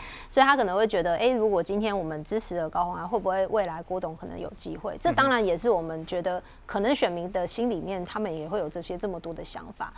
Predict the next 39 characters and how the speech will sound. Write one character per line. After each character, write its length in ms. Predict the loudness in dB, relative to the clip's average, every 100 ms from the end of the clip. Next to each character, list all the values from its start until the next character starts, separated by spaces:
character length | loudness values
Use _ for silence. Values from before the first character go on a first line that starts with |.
| -18 -6
对， 120 | 2
但 140 | 4 8
是 80 |
我， 200 | 8 8 6
我 120 | 2
觉 140 | 4
得 100 | 4
对 140 | 8 8
我 140 | 8
来 180 | 4 0
说， 380 | 0 2 4 2 -6 -20 -6
呃， 280 | -4 -4 2
当 140 | 6
然 240 | 6 4
我 160 | 2 0
们 240 | -4 -6
就 220 | 0 2 2
是 240 | 0 -2
尽 220 | 0 0
量 160 | 0 -2
的 80 | -4
支-， 180 | -6 -2
争 160 | 0
取 240 | 0 -4 -4
最 220 | 0 0
多 160 | 0
的 100 | -2
选 160 | -4 -6
民 120 | -8
的 100 | -10
支 180 | -8 -8
持 160 | -6 -8
是 80 |
最 160 | -6 -6
重 240 | -6 -8 -8
要 180 | -10 -10
的。 160 | -14 -16
所 180 | -8 -6
以 300 | -4 -4